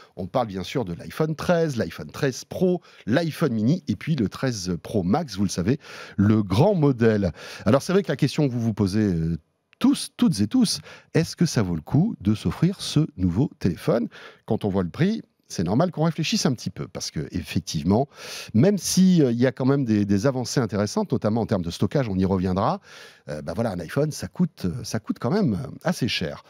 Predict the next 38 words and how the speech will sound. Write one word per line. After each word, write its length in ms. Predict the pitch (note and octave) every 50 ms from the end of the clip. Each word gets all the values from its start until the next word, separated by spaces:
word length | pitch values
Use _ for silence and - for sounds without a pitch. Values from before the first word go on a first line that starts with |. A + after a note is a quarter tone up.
| - - - - - - - - -
Euh, 460 | A#2+ C3 C3+ C3 C3 C3 B2+ B2+ B2+ A#2+
comment 580 | - A#3+ A#3 B3 C4 C4 B3+ A#3+ A#3 A3 G3+ F#3
va-t-on 260 | E3 F#3+ F3+ - F#3+
procéder ? 360 | E3 - F#3 E3+ - G3 G3 A#3
Bah, 120 | G3+ D#3
tout 100 | - E3+
simplement, 380 | - F#3 D3+ - E3 D#3+ D#3+ C#3
vous 100 | B2+ B2+
allez 140 | B2 A#2
nous 100 | A#2 A2+
dire 160 | A2 A#2 C3 A#2
un 60 | G2+
petit 160 | - - F#2+
peu 100 | - A2+
quels 160 | - - F#2+
sont 140 | - B2 A#2+
vos 160 | F#2 F2 F2
ressentis, 640 | D#2+ A2 D3+ D#3+ - F3+ D#3 - - F#3+ A3 B3+ D4 - - - - - - -
euh, 220 | G#2 A2+ A2+ A2 -
quels 160 | - D3+ B2+
sont, 220 | - - E3+ D#3+ A#2+
à 80 | A#2
votre 220 | A#2 B2+ A#2+ - C3+
avis, 160 | B2 C3+ C#3
les 100 | A#2 F#2+
points 220 | - B2 A#2+ A2
forts, 240 | - - C#3 C3+ A#2+
les 100 | A2 G2+
points 160 | - A2 G#2
faibles, 220 | - F3+ F3 D3 A2+
et 40 |
puis 140 | - - B2
je 60 | G2
vous 80 | A2 G#2+
poserai 240 | - A#2 G2+ A#2 A#2+
la 80 | G#2+
question 240 | - G#2+ - - G#2+
fatidique, 480 | - G2+ F2 - F2+ F2 A#2+ D3+ -